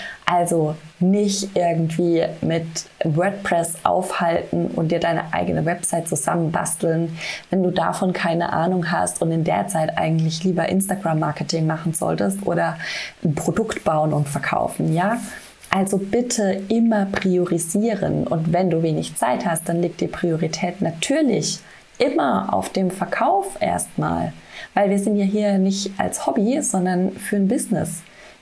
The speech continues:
Ja, und solange du nicht verkaufst, hast du kein Business.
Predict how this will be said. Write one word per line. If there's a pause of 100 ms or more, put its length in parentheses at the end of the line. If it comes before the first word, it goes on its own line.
Ja,
und
solange
du
nicht
verkaufst, (140)
hast
du
kein
Business.